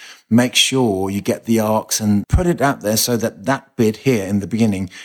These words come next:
connects thirty-five minutes down the line to the right place, so that there's an arc there. And, and that kind of storytelling, I think, helps me as an actor, also with my film or television acting,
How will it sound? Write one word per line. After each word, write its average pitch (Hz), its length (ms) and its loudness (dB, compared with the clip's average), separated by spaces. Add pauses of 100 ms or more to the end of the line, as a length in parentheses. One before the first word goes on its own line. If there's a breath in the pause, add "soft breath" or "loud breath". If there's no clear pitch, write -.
(140 loud breath)
connects - 640 2
thirty-five 110 880 0
minutes 101 240 0
down 98 240 0
the 98 100 -2
line 104 320 4
to 113 220 2
the 104 120 2
right 95 300 -4
place, 123 540 0 (460 loud breath)
so 113 240 2
that 107 300 -2
there's 101 220 -4
an 101 100 -4
arc 107 260 -2
there. 104 380 0
And, 101 260 0
and 104 280 -2 (280 loud breath)
that 147 400 -2
kind 120 380 6
of 104 300 -2 (760 soft breath)
storytelling, 95 1300 0 (260 soft breath)
I 123 80 2
think, 147 280 2
helps - 600 0
me 87 280 -2
as 101 220 0
an 104 120 0
actor, 104 720 -2 (580 loud breath)
also 139 460 2
with 120 220 2
my 117 200 4
film 139 460 2
or 123 80 2
television 123 540 -2
acting, 87 460 -4